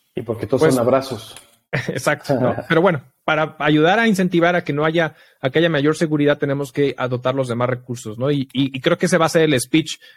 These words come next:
Speaker 2: que se va a estar manejando, obviamente, entre aquí y todos los que están a favor de este tipo de movimientos. Yo personalmente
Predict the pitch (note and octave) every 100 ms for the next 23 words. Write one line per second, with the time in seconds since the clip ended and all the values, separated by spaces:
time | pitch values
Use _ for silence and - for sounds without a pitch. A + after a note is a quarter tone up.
0 | _ C#3 C#3 C#3 D3+ D#3 D3 B2+ A#2+ C#3
1 | D3 C#3+ C3+ C3 C3 C3 C#3 - _ _
2 | - A#2+ A#2+ B2 B2 D#3+ F#3 F#3+ - C3+
3 | C3+ D3 D3+ C3+ - A#2+ C3+ C3 B2 C3
4 | C3 B2+ B2 B2+ B2+ A#2 A#2+ B2+ D#3 -
5 | _ _ _ _ _ _ _ _ - E3
6 | F3+ E3+ D3+ D#3 D#3 E3+